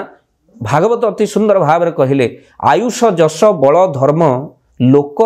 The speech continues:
ଆଶିଷ, ଶୁଭ କର୍ମ, ଏ ଆଦି ସର୍ବନାଶ କରେ,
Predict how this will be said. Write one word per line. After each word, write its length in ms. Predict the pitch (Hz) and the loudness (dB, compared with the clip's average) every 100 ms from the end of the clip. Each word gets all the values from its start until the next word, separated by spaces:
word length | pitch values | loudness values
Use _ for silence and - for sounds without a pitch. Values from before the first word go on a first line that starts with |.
| 226 - | 0 0
ଆଶିଷ, 420 | - - 196 - | -4 -2 -4 0
ଶୁଭ 460 | 202 - 127 143 180 | -2 0 0 0 0
କର୍ମ, 320 | 175 143 131 123 - _ _ 123 | 0 -2 -2 -4 -8 _ _ 0
ଏ 140 | 147 | 2
ଆଦି 300 | 160 151 151 | 2 0 -6
ସର୍ବନାଶ 720 | - 127 131 180 180 135 - | -4 -2 0 0 2 -2 0
କରେ, 500 | 135 123 117 143 123 | -2 0 2 2 0